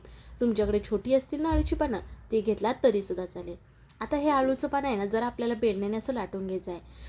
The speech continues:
म्हणजे ह्याच्या ज्या शिरा आहेत ना, त्या जरा नरम होतात आणि अळू हे आहे ना, जसं ग-, घशामध्ये खवखवतं, मग ह्याचा रस निघून गेल्यामुळे ना, घशामध्ये खवखवणं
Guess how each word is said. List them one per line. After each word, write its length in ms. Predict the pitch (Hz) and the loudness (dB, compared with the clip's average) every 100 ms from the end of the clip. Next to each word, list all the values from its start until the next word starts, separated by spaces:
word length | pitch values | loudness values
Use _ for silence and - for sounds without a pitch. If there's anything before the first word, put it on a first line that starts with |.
| - | -4
म्हणजे 200 | 233 233 | 2 4
ह्याच्या 200 | 226 226 | 4 2
ज्या 120 | 226 226 | 0 -2
शिरा 280 | 226 208 226 | 0 0 0
आहेत 260 | 269 302 | 0 -2
ना, 120 | 208 175 - - - | -4 -8 -10 -20 -2
त्या 80 | 247 | 2
जरा 220 | 240 247 | 4 4
नरम 300 | 240 220 254 | 4 2 0
होतात 280 | 285 208 185 - - | -4 -6 -8 -12 -8
आणि 160 | 202 220 - | -4 -4 0
अळू 200 | 220 233 | 4 4
हे 140 | 233 | 4
आहे 140 | 262 262 | 4 4
ना, 180 | 196 190 | 2 -2
जसं 440 | 190 208 233 208 - - | -2 -2 2 0 0 -8
ग-, 240 | 214 220 196 | 0 2 2
घशामध्ये 500 | 226 226 254 254 220 | 0 -2 -2 0 0
खवखवतं, 500 | - 240 - 185 190 196 - - - - | 4 2 2 -4 -6 -14 -16 -20 -18 -4
मग 80 | 254 | 0
ह्याचा 260 | 254 254 | 2 2
रस 220 | 247 233 233 | 2 2 2
निघून 300 | 254 233 240 | 0 2 2
गेल्यामुळे 420 | 240 254 269 233 | 0 0 -2 -2
ना, 140 | 190 185 - - - | -2 -4 -10 -20 -12
घशामध्ये 480 | 214 226 240 233 233 | -4 -2 0 0 0
खवखवणं 480 | 233 226 208 247 214 | 2 0 2 0 0